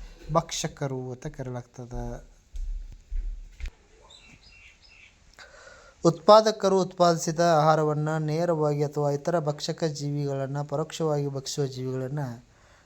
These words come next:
ನಾವು ಭಕ್ಷಕಗಳಂತ ಕರೆಯಲಾಗ್ತದೆ. ಇನ್ನು ಭಕ್ಷಕಗಳನ್ನ ಮೂರು ಗುಂಪು ಮಾಡ್ತವು. ಸಸ್ಯಾಹಾರಿಗಳು, ಮಾಂಸಾಹಾರಿಗಳು, ಸರ್ವಹಾರಿಗಳು ಮತ್ತು ಪರಾವಲಂಬಿಗಳಂತ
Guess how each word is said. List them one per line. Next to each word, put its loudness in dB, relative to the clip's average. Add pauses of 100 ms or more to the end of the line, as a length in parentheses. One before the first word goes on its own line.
(120)
ನಾವು 2
ಭಕ್ಷಕಗಳಂತ -2
ಕರೆಯಲಾಗ್ತದೆ. -6
ಇನ್ನು 2
ಭಕ್ಷಕಗಳನ್ನ 2
ಮೂರು 2
ಗುಂಪು -2
ಮಾಡ್ತವು. -2 (880)
ಸಸ್ಯಾಹಾರಿಗಳು, 6
ಮಾಂಸಾಹಾರಿಗಳು, 2
ಸರ್ವಹಾರಿಗಳು -2
ಮತ್ತು -12
ಪರಾವಲಂಬಿಗಳಂತ -4